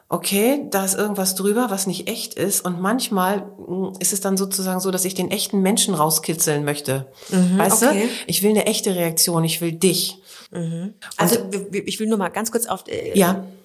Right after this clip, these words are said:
Speaker 2: kurz betonen, nicht, dass das jetzt, wir sagen, du sagst aber auch nicht nur schimpfen. Also nicht, dass jetzt
Speaker 1: Ach,
Speaker 2: jemand,
Speaker 1: nein.
Speaker 2: nicht, dass jetzt jemand irgendwie so denkt, „Ja, ja, okay, schimpfen ist voll, voll
Speaker 1: Nein,
Speaker 2: okay,
Speaker 1: nein,
Speaker 2: voll
Speaker 1: nein,
Speaker 2: cool.“
Speaker 1: nein, nein, nein, um Gottes Willen, nein, nein,
Speaker 2: Sondern
Speaker 1: nein.
Speaker 2: es geht darum,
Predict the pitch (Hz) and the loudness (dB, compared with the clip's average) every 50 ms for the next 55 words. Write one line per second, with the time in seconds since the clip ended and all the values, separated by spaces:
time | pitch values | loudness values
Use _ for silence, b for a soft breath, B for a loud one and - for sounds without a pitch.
0 | _ _ - - 233 226 226 196 180 - - 233 233 226 233 226 B B B B | _ _ 0 2 2 2 2 -2 -4 -2 -2 0 0 0 0 -2 B B B B
1 | - 202 208 220 208 - 196 - 202 185 - 175 - 165 170 185 180 185 190 180 | -4 0 2 2 2 2 -2 -4 -6 -6 -8 -10 -12 -6 -2 0 2 2 2 2
2 | 180 180 180 175 175 170 170 160 - 185 165 185 180 170 - 165 160 - - 165 | 0 -2 -6 -8 -10 -10 -10 -10 -6 -4 0 0 0 0 0 -2 0 0 0 0
3 | 170 160 - - 175 190 190 160 - - - 151 135 - - - - - 160 175 | 0 -4 0 4 6 6 6 6 6 4 4 2 2 2 -4 -4 0 2 4 6
4 | 202 202 - 214 185 196 - - 226 190 185 190 B B B B B B 214 214 | 6 6 6 6 4 4 4 6 6 6 6 4 B B B B B B 2 4
5 | - 247 233 226 226 - - 220 220 226 220 214 220 180 226 233 214 208 180 196 | 4 6 6 6 4 4 4 4 4 4 4 4 4 2 2 4 4 0 0 0
6 | 196 202 190 B B B 233 B - - - 226 226 226 208 196 208 - 196 202 | -2 -2 -4 B B B -10 B -2 2 4 4 6 6 6 6 6 4 4 4
7 | 208 185 175 185 - 208 202 196 - 240 226 226 - 180 180 - - - 185 170 | 6 4 4 2 2 4 4 6 6 6 6 4 2 0 -2 0 2 4 4 4
8 | 170 170 - - - 190 170 165 160 - 220 214 262 359 - 254 214 220 - 269 | 4 2 -2 2 4 4 6 6 4 2 2 4 4 4 4 6 4 4 4 4
9 | 254 262 311 415 - 339 - 202 208 214 214 202 185 185 - - 160 160 - 160 | 4 6 6 6 4 2 0 0 0 0 0 2 2 2 2 4 0 2 2 2
10 | 156 160 156 156 160 156 226 226 240 254 240 247 233 - - 277 277 - 233 240 | 0 0 0 2 4 4 6 6 6 4 4 2 2 2 0 0 0 2 0 0
11 | 262 262 285 | 0 -2 -6